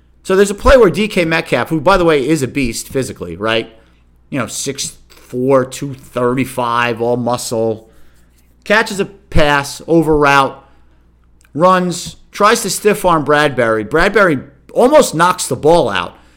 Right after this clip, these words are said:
And he does, yeah, he, he kinda goes to, you know, he goes to hard stiff arm him and do like a tra-, you know, do like a Derrick Henry and, like, knock the guy off. Well, Bradbury will have none of it.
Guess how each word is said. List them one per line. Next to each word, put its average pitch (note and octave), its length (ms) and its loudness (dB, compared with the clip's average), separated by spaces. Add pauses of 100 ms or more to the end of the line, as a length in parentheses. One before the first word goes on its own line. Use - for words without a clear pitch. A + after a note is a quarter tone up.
(160)
And A3+ 100 -2
he B3 60 0
does, C#4 280 2
yeah, B3+ 460 2
he, A#3+ 200 -6
he G#3 80 -6
kinda C4 280 2
goes G#3 300 4
to, C3 240 -4
you E3 160 -8
know, C#3 140 0
he C#3+ 100 -8
goes G3 200 -2
to D3+ 80 -4
hard E3 380 0
stiff E3+ 340 -4
arm F3 220 2
him F3 280 -4 (580)
and E3 140 -2
do D#3+ 100 0
like D#3 180 2
a C3 60 -6
tra-, - 300 -4
you D3 100 -4
know, B2+ 200 -2
do C3+ 180 -6
like D3 160 0
a C#3 40 -4
Derrick C#3+ 360 0
Henry D3+ 400 -2
and, C3 80 -2
like, A#2 200 -6
knock B2+ 280 -4
the D3 60 -6
guy C#3 200 0
off. - 380 -4
Well, C3 80 -4
Bradbury A#3 480 4
will D#3+ 100 6
have D#3 160 4
none D3+ 260 2
of G#2+ 140 -2
it. E2+ 160 -12